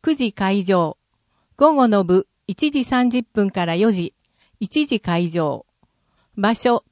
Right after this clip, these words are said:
中央公民館大ホール。入場無料。満席の場合は入場制限があります。駐車場には限りがありますので、できるだけ徒歩、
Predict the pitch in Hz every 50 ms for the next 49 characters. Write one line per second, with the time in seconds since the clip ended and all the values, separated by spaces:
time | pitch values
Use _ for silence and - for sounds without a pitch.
0 | _ - - 269 294 302 302 302 294 285 285 - 277 277 269 269 269 262 247 -
1 | - 185 170 165 156 104 185 185 220 254 247 208 - 262 233 208 170 147 139 -
2 | _ _ _ _ _ _ _ _ _ _ _ _ _ _ _ - 214 262 294 285
3 | 240 262 262 254 247 240 226 226 214 220 208 202 190 - - _ _ _ _ _
4 | _ _ _ _ _ 208 226 277 294 254 - 302 285 - 277 269 269 254 240 240
5 | 240 240 233 220 214 214 214 - 202 190 233 277 277 254 285 269 269 247 - 285
6 | 262 247 220 202 185 175 156 160 156 156 156 151 147 151 160 175 - - - _
7 | _ _ _ _ _ _ _ _ _ _ _ _ _ _ _ _ _ - 277 285
8 | 294 - 294 277 262 262 269 269 277 277 262 233 226 214 - 220 220 226 247 254
9 | 302 302 262 240 233 220 214 214 220 233 233 - 233 220 208 190 190 190 190 -
10 | _ _ _ 175 202 208 - 277 277 277 269 254 254 247 - 240 226 226 - _
11 | _ - 285 269 - 233 226 -